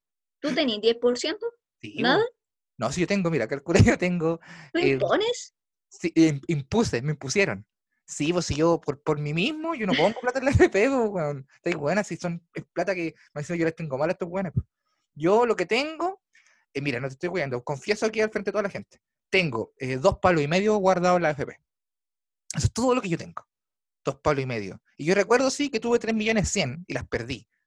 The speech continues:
Speaker 2: Que estoy en el fondo más B. <laughs> En el fondo más B <laughs> que hay en el fondo B. ¿Cachai? Entonces perdí monedas, pues, pero me quedan dos quinientos,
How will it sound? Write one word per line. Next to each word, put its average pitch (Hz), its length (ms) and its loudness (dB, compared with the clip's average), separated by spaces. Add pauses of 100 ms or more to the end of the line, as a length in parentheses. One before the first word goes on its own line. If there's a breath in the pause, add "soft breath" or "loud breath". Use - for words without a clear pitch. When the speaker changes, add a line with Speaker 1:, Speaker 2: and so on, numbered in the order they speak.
(100)
Speaker 2:
Que - 80 -6
estoy 151 200 -2
en 139 60 -4
el 131 60 -4
fondo 147 300 -6
más 196 480 -2
B. 113 320 -8
<laughs> - 80 -16
En - 140 4
el 190 80 2
fondo 196 240 2
más 240 140 4
B 127 260 0 (120)
<laughs> - 120 -20
que - 160 2
hay 214 280 4 (240 loud breath)
en 156 200 -4
el 156 80 -4
fondo 156 320 -4
B. 95 180 -10 (360 soft breath)
¿Cachai? 147 240 0
Entonces 196 240 -4
perdí 185 240 -2
monedas, 240 320 2
pues, - 120 -16
pero 180 140 2
me 196 100 2
quedan 220 200 4
dos 240 140 4
quinientos, 302 520 0